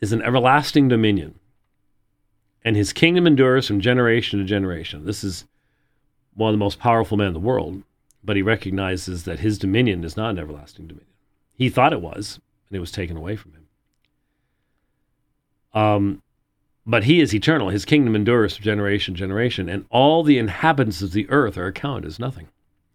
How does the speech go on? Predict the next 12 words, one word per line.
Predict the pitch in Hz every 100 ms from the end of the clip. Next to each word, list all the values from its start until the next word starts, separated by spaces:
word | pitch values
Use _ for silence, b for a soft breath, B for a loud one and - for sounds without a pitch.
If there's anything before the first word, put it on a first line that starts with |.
| _ _ _ _ _ -
That's | 120 175 - - - - _ _ _ _ _
the | 147
line | 127 104 92 90 82 _ _ _ _ _
that | 120 -
bothers | 156 123 82 -
everyone. | - _ _ _ _ _ _ _ _ _ _ _ _ _ _ _ _ _ _ _
That's | 101 117 147 -
the | 175
line | 135 117 110 110 110 - _
that | 107 98
makes, | 101 101 95 - - - _ _ _ _ _ _ _ _ _ _ _ _ -
um, | 87 85 82 82 87